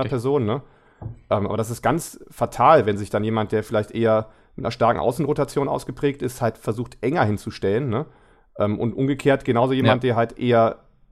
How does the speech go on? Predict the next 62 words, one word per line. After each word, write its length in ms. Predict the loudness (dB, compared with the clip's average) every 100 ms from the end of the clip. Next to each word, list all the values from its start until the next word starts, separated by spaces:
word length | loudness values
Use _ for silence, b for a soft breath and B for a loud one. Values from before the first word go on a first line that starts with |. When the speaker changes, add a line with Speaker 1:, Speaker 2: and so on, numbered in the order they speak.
| _
Speaker 2:
ähm, 220 | 0 0
einfach 380 | 0 0 0 2
halt 220 | 2 0
strukturiert 440 | -6 -8 -4 -6 -6
ist 80 |
in 60 | -4
der 80 | -4
Hüfte 320 | -2 -2 -4 b b b -16
und 140 | -8
geradlinig, 500 | 0 2 2 -2 0
sag 160 | 0 0
ich 60 |
mal, 180 | 0 -2
sich 180 | -2 -4
halt 120 | -4
probiert, 340 | -4 -2 0
irgendwie 160 | 0 -2
mit 80 | -2
einem 80 | 0
breiten 280 | 0 0
Stand. 300 | -2 -6 -6
Breiter 260 | -6 -8 -8
Stand 280 | -6 -6 -4
heißt 180 | -6 -6
mehr 100 | -4
Power, 280 | 0 2 2
ne? 160 | 0 -2
Westside 320 | -4 -2 0
Barbell, 340 | 2 2 0
die 100 | -6
stehen 180 | -8 -6
auch 120 | -4
alle 120 | -4
breit. 320 | 0 0 0 -4 b b b b -6
Ähm, 120 | -4
der 100 | 0
kommt 180 | 0 2
dann 80 | 2
auch 120 | 2
überhaupt 260 | 0 -2 -2
nicht 100 | -2
damit 160 | -2
klar. 240 | 2 4 4
Den 120 | 2
Speaker 1:
<laughs> 40 |
Speaker 2:
kollabieren 320 | 0 0 0
die 80 | -4
Knie 280 | -4 -2 2
nach 180 | 0 0
innen, 360 | -2 -2 -4 b b -10
der 60 | -6
kriegt 200 | -6 -4
keinen 140 | -4
stabilen 340 | -2 -2 -2 -4
Stand 320 | -2 -2 -2
hin, 140 | -2
der 100 | -2
hat 80 | -2
dann 120 | -2
auch 180 | -2 -4
Schmerzen, 540 | -6 -4 -2 -2 -4 -4
ne? 180 | -4